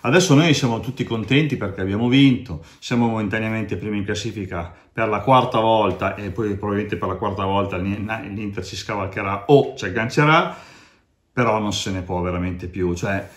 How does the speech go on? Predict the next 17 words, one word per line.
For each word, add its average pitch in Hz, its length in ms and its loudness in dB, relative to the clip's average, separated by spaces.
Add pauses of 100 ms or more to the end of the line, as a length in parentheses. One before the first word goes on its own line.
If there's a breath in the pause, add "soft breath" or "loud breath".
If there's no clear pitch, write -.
(160 loud breath)
la 131 140 2
Juventus 175 680 6
ha 151 80 2
fatto 117 460 0
gol 127 540 2
nei 107 180 -4
primi 131 300 6
minuti, 101 500 0
al 95 100 0
decimo, 110 640 -4 (220 loud breath)
dopo 110 240 -2
una 95 400 -2 (840)
vaccata 117 540 2
sesquipedale 110 720 -2
di 95 140 -4
Vlahovic, 98 560 -2
che - 260 -10